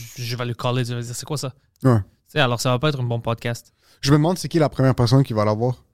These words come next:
Speaker 2: Je pense que j'ai rien vu avec lui pour l'instant, puis je pense pas que le monde soit intéressé
Speaker 1: Ça
Speaker 2: anyways,
Speaker 1: va être
Speaker 2: parce que
Speaker 1: probablement être, être probablement être des médias, euh, traditionnels qui ont
Speaker 2: Ouais.
Speaker 1: rien d'autre à foutre.
Speaker 2: Ouais.
Speaker 1: Peut-être ça.
Speaker 2: Ça se peut.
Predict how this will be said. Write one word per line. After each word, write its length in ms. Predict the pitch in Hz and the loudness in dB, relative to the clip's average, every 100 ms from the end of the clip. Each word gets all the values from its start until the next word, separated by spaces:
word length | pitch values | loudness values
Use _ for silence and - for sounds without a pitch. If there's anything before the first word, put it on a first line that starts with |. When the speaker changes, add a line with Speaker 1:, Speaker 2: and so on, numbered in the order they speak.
| - | -6
Speaker 2:
Je 80 | 123 | 2
pense 140 | 156 | 2
que 80 | 143 | 4
j'ai 140 | 123 135 | 4 6
rien 320 | 127 135 147 | 6 6 6
vu 180 | 131 151 | 6 4
avec 240 | 110 104 | 4 2
lui 100 | 127 | 2
pour 140 | 117 | 2
l'instant, 360 | 107 101 - 135 | 2 2 2 0
puis 100 | 120 | 0
je 60 | - | -2
pense 160 | 117 | 0
pas 100 | 123 | 2
que 60 | 131 | 4
le 60 | 123 | 4
monde 180 | 131 | 4
soit 120 | 123 113 | 2 0
intéressé 360 | 101 101 95 | 0 -4 -2
Speaker 1:
Ça 40 | 113 | 0
Speaker 2:
anyways, 140 | 113 165 | 0 2
Speaker 1:
va 80 | 175 | 2
être 60 | |
Speaker 2:
parce 120 | - | -2
que 60 | - | -4
Speaker 1:
probablement 320 | 185 180 196 | 0 2 2
être, 180 | 208 156 139 131 | 2 0 -4 -8
être 140 | 147 - | -10 -6
probablement 420 | 143 139 139 156 | -2 0 0 0
être 140 | 151 | -2
des 140 | 135 131 | -2 -2
médias, 640 | 131 131 120 131 135 131 | 0 0 0 0 0 0
euh, 200 | 120 117 | -4 -8
traditionnels 640 | 113 - 120 - 123 147 156 | -8 -8 -6 -4 -4 -4 -4
qui 120 | 135 | -4
ont 180 | 127 120 | -2 -2
Speaker 2:
Ouais. 60 | 120 - _ | -6 -16 _
Speaker 1:
rien 320 | - 131 135 | -4 0 0
d'autre 240 | 131 131 120 | 0 -2 -4
à 80 | |
foutre. 280 | 117 135 - _ - | -6 -8 -12 _ 0
Speaker 2:
Ouais. 140 | 139 120 - _ | 2 2 -4 _
Speaker 1:
Peut-être 220 | 123 123 | -10 -8
ça. 200 | - 123 - _ _ _ _ - | -8 -12 -12 _ _ _ _ -8
Speaker 2:
Ça 80 | |
se 100 | 110 | -8
peut. 140 | - | -6